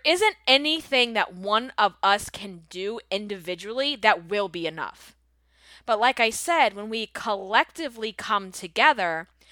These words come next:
and we put our, you know, we, we decide, like, "I'm not gonna sit here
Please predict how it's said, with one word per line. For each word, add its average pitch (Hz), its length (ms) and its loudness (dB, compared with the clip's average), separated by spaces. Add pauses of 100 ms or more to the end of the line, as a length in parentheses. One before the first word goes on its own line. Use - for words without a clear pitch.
(280)
and 220 200 0
we 196 100 -4
put 269 240 0
our, 294 160 6 (280)
you 208 100 -14
know, 196 180 -2
we, 190 240 -8
we 202 140 -12
decide, 208 500 4
like, 190 260 2 (1400)
"I'm 226 180 2
not 254 380 6
gonna 220 180 -4
sit 269 260 -2
here 196 300 0